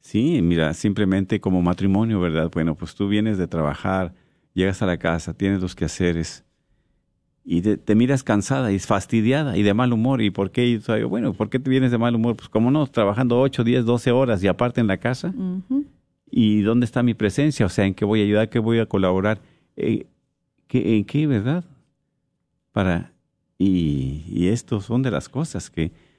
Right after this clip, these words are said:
Speaker 1: nosotros no nos analizamos como hombres a veces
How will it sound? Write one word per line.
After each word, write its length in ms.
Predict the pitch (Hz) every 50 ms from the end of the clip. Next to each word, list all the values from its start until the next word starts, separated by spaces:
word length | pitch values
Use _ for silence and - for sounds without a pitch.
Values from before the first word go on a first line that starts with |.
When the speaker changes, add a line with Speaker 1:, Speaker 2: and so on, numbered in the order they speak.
| _ _ _
Speaker 1:
nosotros 540 | 101 95 95 - - 117 110 - 120 113 107
no 500 | 107 92 78 95 104 104 104 104 104 101
nos 140 | 101 - -
analizamos 500 | 104 101 98 98 87 - 95 95 98 -
como 240 | - 110 107 120 117
hombres 280 | 101 95 98 107 - 104
a 40 | 92
veces 360 | 90 92 101 117 113 -